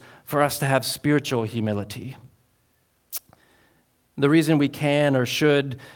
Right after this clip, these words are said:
continue to serve our community lovingly and in humility is because we realize our own sin,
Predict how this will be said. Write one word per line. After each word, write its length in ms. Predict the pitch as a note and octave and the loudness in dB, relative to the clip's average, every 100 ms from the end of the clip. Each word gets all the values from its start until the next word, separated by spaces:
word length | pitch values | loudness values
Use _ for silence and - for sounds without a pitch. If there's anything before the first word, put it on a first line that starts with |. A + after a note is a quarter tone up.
| _ | _
continue 540 | - C3+ D3 C#3+ C#3 C3+ | -4 -2 2 2 4 2
to 200 | C3+ C3 | -2 -8
serve 540 | - - C#3+ E3 E3 | -6 -2 2 4 4
our 120 | C#3+ | 2
community 680 | C3+ C#3 B2 D3 C#3 C3 C3 | 2 -2 2 4 4 2 2
lovingly 800 | B2 C3 C3+ C#3+ C3+ C3+ C3 C3 | 4 4 4 2 4 2 2 2
and 220 | B2 A#2 G#2+ - - _ | 0 -2 -6 -20 -20 _
in 160 | - C#3 | 0 2
humility 640 | B2+ C3 C#3 C#3+ C3+ C3 | 4 4 4 2 2 0
is 120 | B2 | 0
because 340 | B2 C3 C#3 | -4 -2 -2
we 120 | B2+ D3 | 2 4
realize 440 | E3 F3+ D#3 C#3 | 4 6 4 4
our 120 | B2+ | 2
own 180 | B2 C3 | 2 2
sin, 440 | - A#2+ G2+ G2+ | 0 -4 -4 -6